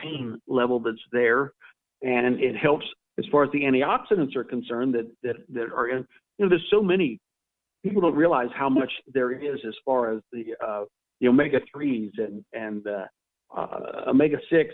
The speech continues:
and, and so many things inside C B D that can actually, uh, in a full spectrum, that can actually start to heal the body almost like a food process.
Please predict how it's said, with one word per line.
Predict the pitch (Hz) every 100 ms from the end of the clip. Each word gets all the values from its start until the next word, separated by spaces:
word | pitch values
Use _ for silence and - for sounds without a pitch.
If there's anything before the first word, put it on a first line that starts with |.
| -
and, | 110 104 -
and | 185 - - -
so | 180
many | 190 170
things | 170 165
inside | 165 147 - 156 160 -
C | 151 131
B | 127
D | 151 151 113 - _ _ 131
that |
can | 131 135 -
actually, | 160 165 - 151 139 135 - _ _ _ _
uh, | 123 120 -
in | 131
a | -
full | 156 143
spectrum, | - 165 160 117 110 _
that | 123
can | 123
actually | 131 143 139 127 -
start | 135 131 131 - _ _
to | 127
heal | 151
the | 127
body | 135 135 131
almost | 147 127 123
like | 117
a | 113 -
food | 214 156 - -
process. | 104 101 -